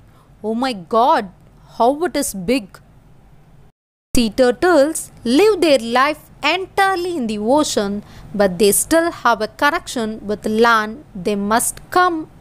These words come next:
ashore to lay eggs. Today, four of the sea turtle species mentioned above have been extremely rare in India. The olive ridleys,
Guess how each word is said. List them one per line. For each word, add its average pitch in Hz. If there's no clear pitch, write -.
ashore 226
to 220
lay 208
eggs. 262
Today, 311
four 453
of -
the 392
sea 427
turtle 370
species 226
mentioned 302
above 214
have 202
been 302
extremely 294
rare 247
in 254
India. 214
The -
olive 285
ridleys, 277